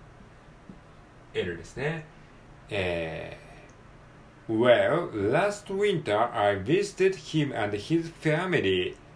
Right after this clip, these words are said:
family in London. Family in London.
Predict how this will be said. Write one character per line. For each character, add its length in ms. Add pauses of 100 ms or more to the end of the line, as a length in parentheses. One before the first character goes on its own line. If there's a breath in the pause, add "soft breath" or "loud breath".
(160)
family 760
in 240
London. 540 (840)
Family 1400
in 580
London. 760